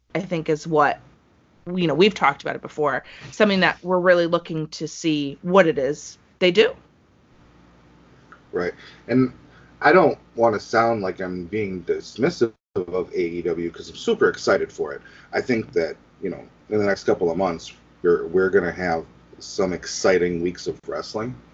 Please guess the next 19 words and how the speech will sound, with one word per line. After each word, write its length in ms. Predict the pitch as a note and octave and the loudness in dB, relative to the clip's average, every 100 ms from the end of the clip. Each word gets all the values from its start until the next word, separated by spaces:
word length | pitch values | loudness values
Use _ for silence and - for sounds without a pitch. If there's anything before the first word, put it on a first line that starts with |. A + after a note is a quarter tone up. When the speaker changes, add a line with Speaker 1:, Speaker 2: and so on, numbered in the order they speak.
| - | 0
Speaker 2:
But 140 | G#2+ F#2 | 0 6
you're 140 | C#3+ | 6
right. 380 | G3 B2 E2+ - - | 8 6 4 -2 -2
Writing 320 | A2+ E3+ E3+ | 4 4 2
T 180 | C#3+ C#3 | -2 -4
V 160 | A#2 A2 | 0 0
is 140 | G2 | 0
different 320 | A2 - E2+ | -4 -6 -12
than 120 | F2+ | -10
a 40 | E2 | -8
pay-per-view. 640 | - F2 E2+ D#2+ D2+ D2 - _ _ - - F2+ | -4 -4 -4 -8 -8 -16 -18 _ _ -20 -20 0
Yes, 320 | G#2 G2+ - | 2 2 -2
you 80 | G2+ | -4
still 180 | G#2 | -2
have 100 | F#2+ - | 0 0
to 80 | |
time 280 | B2+ A#2+ A2+ | 2 2 2
it 60 | A#2+ | 2
out. 260 | F#2 F2 | 0 -2